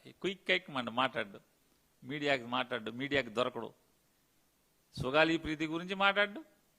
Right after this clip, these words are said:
అని ప్రతిదీ మాకు రాసేయటమే, మా ఖాతాకి. ఆడపిల్లల గురించి మాట్లాడు,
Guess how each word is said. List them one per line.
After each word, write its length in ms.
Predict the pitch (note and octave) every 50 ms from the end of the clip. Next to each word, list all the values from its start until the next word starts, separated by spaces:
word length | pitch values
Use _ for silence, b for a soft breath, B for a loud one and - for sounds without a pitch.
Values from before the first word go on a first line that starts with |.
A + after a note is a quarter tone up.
| _ _ _ _ _ _ _ _ _ -
అని 120 | D#3+ F#3+
ప్రతిదీ 400 | G3 - F3 F3 F#3 G#3 G#3+ B3+
మాకు 260 | B3+ A#3+ G#3+ A3 G#3 G#3
రాసేయటమే, 580 | G#3+ G#3 G3+ E3 G3+ G3 F3+ F3 F3 E3+ - - - _ _ _ _ _ _ _ _ _ _ _ -
మా 120 | C#3 D3+ C#3+
ఖాతాకి. 400 | C#3+ C#3+ C3+ B2 C3+ A#2+ F#2+ - - _ _ _ _ _ _ _ _ _ _ _ _ _ _ _ _ _ _ _ _ _ _ _ _ _ _ _ _ _ _ _ _ _ _ _ _ _ _ _ _ _ _ _ _ _ _ _ _ _ _ _ _ _ _ _ _ _ _ _ _ _ _ _ _ _ _ _ _ _ _ _ _ _ _ _ _ -
ఆడపిల్లల 460 | A2+ B2 C#3 C#3+ - C#3+ C#3 C#3+ C#3+ C#3+
గురించి 320 | C#3 D3 D3 D#3+ D#3 E3
మాట్లాడు, 540 | E3 E3+ E3+ E3 E3+ F3 F3 F3 E3+ F3+